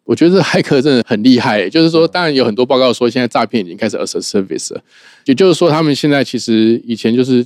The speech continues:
Speaker 1: 他们连自己写这个诈骗的这个 phishing 的 email 都懒得写，都叫，<laughs> 都叫A I去写，反正他就 try and error 嘛，因为对他来说他也是有成本啊，
Speaker 2: 是。
Speaker 1: 他降低这个成本。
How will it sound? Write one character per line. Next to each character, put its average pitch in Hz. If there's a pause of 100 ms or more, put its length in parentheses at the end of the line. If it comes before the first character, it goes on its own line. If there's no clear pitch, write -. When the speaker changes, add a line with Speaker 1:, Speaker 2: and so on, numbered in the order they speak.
(100)
Speaker 1:
他 -
们 156
连 117
自 185
己 110
写 82
这 127
个 110
诈 117
骗 104
的 95
这 107
个 101
phishing 104
的 80 (380)
email 117
都 139
懒 113
得 95
写， -
都 139
叫， 160
<laughs> -
都 160
叫 - (220)
A 175
I 165
去 180
写， - (300)
反 131
正 190
他 226
就 233
try 208
and 143
error 170
嘛， 120
因 170
为 202
对 196
他 170
来 151
说 151
他 135
也 117
是 139
有 117
成 101
本 -
啊， - (120)
Speaker 2:
是。 107 (120)
Speaker 1:
他 151
降 165
低 143
这 139
个 113
成 101
本。 92